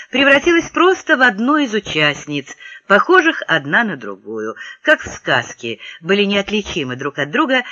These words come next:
двенадцать ведьминых дочек. Богатырь выбирал свою суженую, высматривая знак, о котором с ней договорился, бабочку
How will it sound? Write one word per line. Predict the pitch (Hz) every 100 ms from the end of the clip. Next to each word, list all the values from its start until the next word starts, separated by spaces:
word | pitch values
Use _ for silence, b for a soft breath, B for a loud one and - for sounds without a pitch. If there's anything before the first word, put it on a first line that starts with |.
| B B
двенадцать | 135 165 160 190 202 - 175 -
ведьминых | 123 127 120 120 110 -
дочек. | 95 - - _ _ _ _ _ _ _ B B B B
Богатырь | 165 208 208 208 233 269 330 - _ B B
выбирал | - 190 175 165 180
свою | 214 185 165
суженую, | 151 - 156 160 190 202 180
высматривая | 165 - 170 175 190 190 208
знак, | 208 269 294 160 - B B
о | 151
котором | 156 156 147 135
с | 135 -
ней | 131
договорился, | 123 117 135 123 110 - - 95 B B
бабочку | 123 131 247 277 160 110 - - 101 95